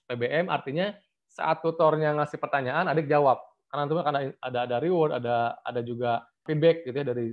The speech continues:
dari tutor dan dari siswa. Yang berikutnya, siswa wajib menjaga sopan santun. Jadi saat belajar online, eh, karena adik-adik juga kan di sekolah ya, beda sama di, di anak-anak yang di luar yang mungkin tidak sekolah atau gimana,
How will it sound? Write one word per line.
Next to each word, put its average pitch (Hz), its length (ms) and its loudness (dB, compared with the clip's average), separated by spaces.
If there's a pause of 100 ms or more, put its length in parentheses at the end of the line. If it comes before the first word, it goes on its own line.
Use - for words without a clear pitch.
dari 117 240 -6
tutor 135 240 -4
dan 117 160 -4 (240)
dari 113 160 -10
siswa. 107 320 -18 (720)
Yang 156 240 2
berikutnya, 180 400 0
siswa 196 320 4
wajib 180 240 2
menjaga 175 160 2
sopan 156 240 0
santun. 120 400 -4 (160)
Jadi 147 160 0
saat 147 160 2
belajar 123 320 2
online, 151 640 0 (720)
eh, 127 160 -8
karena 135 240 0
adik-adik 127 240 2
juga 127 480 4 (560)
kan 139 160 0
di 135 160 0
sekolah 151 320 6
ya, 147 240 4
beda 139 240 2
sama 127 240 -2
di, 123 560 -2
di 120 240 -2
anak-anak 123 560 -6
yang 117 80 -6
di 120 80 -6
luar 113 480 -4
yang 113 400 -6
mungkin 117 160 -10
tidak 110 240 -8
sekolah 160 240 2
atau 123 80 -6
gimana, 139 400 -4